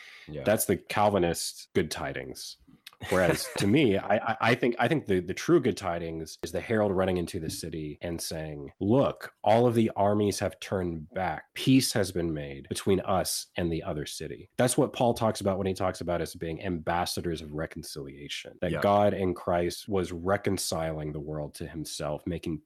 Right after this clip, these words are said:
Speaker 2: peace by his blood shed on the cross. God has made
Speaker 1: Yes.
Speaker 2: peace with the world. That's the good tidings. It's not that he's still waging war, and if you happen to surrender, he might not torture you.
Speaker 1: So, Ben, how about we get into some of the, uh,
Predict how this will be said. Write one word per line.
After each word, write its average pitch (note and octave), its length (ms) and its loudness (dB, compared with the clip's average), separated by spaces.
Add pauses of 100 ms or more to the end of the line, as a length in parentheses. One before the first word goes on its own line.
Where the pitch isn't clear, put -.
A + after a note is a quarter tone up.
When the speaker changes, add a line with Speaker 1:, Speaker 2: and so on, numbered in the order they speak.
Speaker 2:
peace - 600 2 (400)
by F2+ 140 2
his D#2+ 160 -2
blood D#2 480 -2 (240)
shed - 280 0
on D2+ 160 0
the C#2+ 80 -4
cross. - 680 -8 (120)
God A2+ 140 4
has G#2+ 100 2
made G#2 160 6
Speaker 1:
Yes. D#2+ 180 -4
Speaker 2:
peace - 500 4 (180)
with F2+ 180 -10
the E2+ 80 -8
world. C#2 380 -6 (160)
That's G#2+ 260 0
the A2 100 -2
good F2+ 440 0
tidings. - 500 -4
It's F2+ 140 -10
not G#2 180 2
that A2 120 2
he's F#2+ 140 -2
still G2 300 2
waging D#2+ 420 -2
war, F2+ 540 -4
and F#2 100 0
if - 140 -2
you F2+ 80 2
happen E2+ 360 -2
to E2+ 100 -6
surrender, D#2 500 -2
he D#2+ 160 -6
might C#2+ 320 -6 (140)
not E2+ 280 0
torture - 400 -8
you. - 140 -8 (200)
Speaker 1:
So, A#2+ 440 4
Ben, F#2+ 400 2 (120)
how B2 180 -2
about D3+ 180 2
we C#3 140 -2
get A2+ 180 -2
into A2 300 -4
some G#2 260 -2
of F2+ 160 -4
the, F2 280 -4
uh, D#2 280 -8